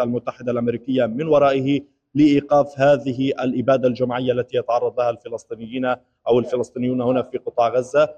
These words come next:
هم بحاجة بالفعل لنشاط مستمر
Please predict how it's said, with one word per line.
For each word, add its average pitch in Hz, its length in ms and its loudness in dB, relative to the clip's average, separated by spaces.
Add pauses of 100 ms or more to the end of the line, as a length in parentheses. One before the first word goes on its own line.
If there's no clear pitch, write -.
(260)
هم 156 200 2
بحاجة 139 880 2
بالفعل 131 600 0 (220)
لنشاط 135 1300 2
مستمر 139 600 2